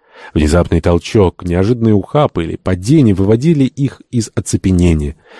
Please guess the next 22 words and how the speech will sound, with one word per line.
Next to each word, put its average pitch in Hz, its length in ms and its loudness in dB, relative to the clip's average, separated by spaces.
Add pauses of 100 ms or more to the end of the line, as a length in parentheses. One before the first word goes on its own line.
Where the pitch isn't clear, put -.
(140)
Но 80 140 0
через 82 260 -2
несколько 92 280 0
минут 87 240 2
они 90 140 2
снова 101 380 0
начинали 78 380 -10
дремать. 76 480 -16 (580)
Двадцать 107 440 0
пятого 170 260 0
января 135 320 2
отряд 147 420 -2
стал 123 320 0
спускаться - 580 -4
по 104 120 -2
крутому 127 500 0
обледенелому 90 640 -2
склону. - 480 -12 (160)
Приходилось 90 500 -2
напрягать 101 380 0
все 127 160 -2
силы. 131 300 -2